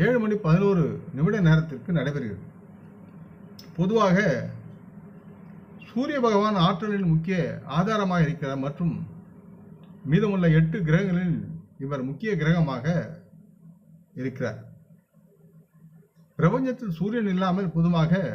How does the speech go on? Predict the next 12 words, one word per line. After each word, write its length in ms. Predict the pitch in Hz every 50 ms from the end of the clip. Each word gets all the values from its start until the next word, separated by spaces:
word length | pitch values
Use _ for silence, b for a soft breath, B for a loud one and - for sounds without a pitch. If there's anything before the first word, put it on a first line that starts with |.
| 101 - - - - - _ _ _ _ _ _ _ _
எந்த 220 | - 127 147 180 220 220 202
ஒரு 100 | 190 160 139 147
ஜீவராசிக்கும் 680 | 175 190 202 185 165 160 170 160 - - 180 170 147 135
வாழ்க்கை 280 | 160 165 160 - 160 - 147
சாத்தியமில்லை. 500 | 139 135 - 170 143 117 107 104 98 - - - - _ _ _ _ _ _ _ _ _ _ _ _ _ _ _ _ _ _ _ _ -
இவர் 260 | 113 139 165 202 202 180
ஒரு 100 | 170 156 135 147
ஆண்பால் 400 | 175 220 214 208 208 190 151 120 113 - - 131
இயல்புடைய 360 | 131 165 175 170 165 160 147 127 -
கிரகம் 300 | 135 135 131 127 143 170 - - - - _ -
மற்றும் 320 | 139 147 - - 190 156 110 85 80 - - _ _ _ _ _ _ _ _ _ _ _ _ _ _ _ _
சிக்கலான 400 | - 160 160 185 208 226 247 269